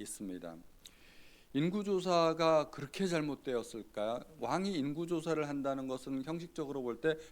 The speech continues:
별 문제가 없어 보입니다. 민수기에서도 보면, 어, 출애굽할 때 이제 애굽에서 나오자마자 인구조사를 한 번 했고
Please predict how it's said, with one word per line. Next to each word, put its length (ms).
별 300
문제가 640
없어 520
보입니다. 560
민수기에서도 840
보면, 480
어, 200
출애굽할 720
때 260
이제 340
애굽에서 480
나오자마자 720
인구조사를 840
한 160
번 200
했고 580